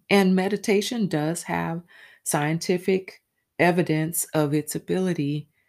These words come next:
to provide healing in the body as well as to enhance our mental health. Um, self-care can also be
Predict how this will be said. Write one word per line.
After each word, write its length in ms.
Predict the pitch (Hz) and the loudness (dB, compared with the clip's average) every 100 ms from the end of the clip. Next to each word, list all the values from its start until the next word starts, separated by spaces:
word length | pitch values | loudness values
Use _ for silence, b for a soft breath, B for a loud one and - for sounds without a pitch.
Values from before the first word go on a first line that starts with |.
| _ | _
to 500 | - 170 156 147 147 - | -4 0 0 0 -4 -8
provide 460 | - 151 156 147 143 | -6 -2 -2 -4 -6
healing 520 | - 190 175 170 147 | -2 0 2 0 0
in 140 | 156 | -2
the 120 | 147 135 | -2 -4
body 720 | - 156 175 180 131 151 - _ _ _ _ _ _ - | -4 -2 -2 -4 -6 -8 -12 _ _ _ _ _ _ 0
as 240 | 147 139 | 0 2
well 320 | 143 147 139 139 | -2 -2 -4 -6
as 420 | 139 135 131 131 | -6 -6 -6 -10
to 360 | - 165 135 131 - | -6 -4 -4 -4 -4
enhance 500 | 143 147 147 135 - | -4 -2 -4 -4 -4
our 100 | 131 | -4
mental 420 | 135 139 135 131 | -2 -4 -4 -8
health. 360 | 131 123 135 - _ _ _ _ _ _ _ - _ - | -8 -8 -10 -14 _ _ _ _ _ _ _ -20 _ -4
Um, 540 | 147 139 135 135 135 - - | -2 0 -2 -4 -6 -12 -4
self-care 960 | - - 151 151 - 160 151 147 151 - b b b b b _ _ _ _ | 0 0 0 -2 -2 0 0 -2 -6 -10 b b b b b _ _ _ _
can 240 | - 180 147 | 0 2 2
also 520 | - 151 147 - 147 | 0 -2 0 0 0
be 560 | 143 156 147 147 147 | 0 0 0 -2 -4